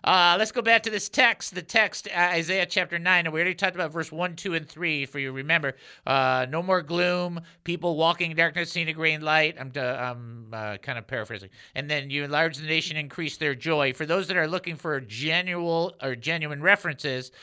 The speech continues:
don't forget when it talks about darkness and seeing a great light, never forget about Jeremiah twenty-nine eleven. "I know the plans I have for you,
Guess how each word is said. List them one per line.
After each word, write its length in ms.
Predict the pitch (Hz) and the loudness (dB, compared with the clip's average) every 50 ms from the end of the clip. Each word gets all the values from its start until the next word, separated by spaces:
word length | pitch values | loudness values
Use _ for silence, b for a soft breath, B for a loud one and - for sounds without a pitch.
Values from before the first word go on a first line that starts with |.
| B B B B | B B B B
don't 160 | - 196 196 | -2 -2 -2
forget 260 | - 208 208 202 196 156 | 0 -2 -2 0 0 0
when 100 | 156 156 | -2 -2
it 100 | 151 147 | -4 2
talks 280 | - 202 196 196 - | 4 4 4 4 2
about 500 | 208 180 180 175 165 131 123 131 127 123 | 0 0 2 2 0 0 -4 -10 -16 -2
darkness 800 | 117 156 160 180 220 214 - - 165 151 123 117 120 123 - - | 4 6 8 8 8 6 2 -4 -4 0 0 0 0 -2 -6 -8
and 160 | 147 135 123 | -10 -10 -8
seeing 260 | - - 165 160 160 160 | -6 -4 -4 -4 -4 -4
a 60 | 139 | -4
great 240 | 143 147 143 139 147 | 0 0 0 2 2
light, 260 | 151 147 196 196 160 | 2 0 0 0 0
never 240 | 151 151 160 165 165 | -2 -2 -2 -2 -6
forget 260 | - - 170 160 156 | -8 -6 -4 -4 0
about 220 | 160 156 156 143 113 | 0 0 0 0 0
Jeremiah 420 | 131 139 143 143 143 147 143 131 | -2 -4 -2 0 0 0 0 0
twenty-nine 480 | - - 147 143 143 143 143 143 143 135 | -2 -6 -8 -6 -4 -4 -2 -2 -2 -2
eleven. 320 | 135 135 135 139 139 135 | -2 -2 -2 -2 -2 -4
"I 80 | 131 123 | -4 -4
know 140 | 120 131 | -4 -6
the 100 | 131 127 | -6 -8
plans 360 | 120 - 135 131 131 131 123 120 | -10 -8 -6 -6 -4 -4 -4 -4
I 140 | 117 110 | -4 -4
have 240 | 107 117 123 123 120 | -2 -2 -2 -4 -4
for 80 | - 127 | -6 -6
you, 240 | 120 120 120 117 | -6 -4 -6 -6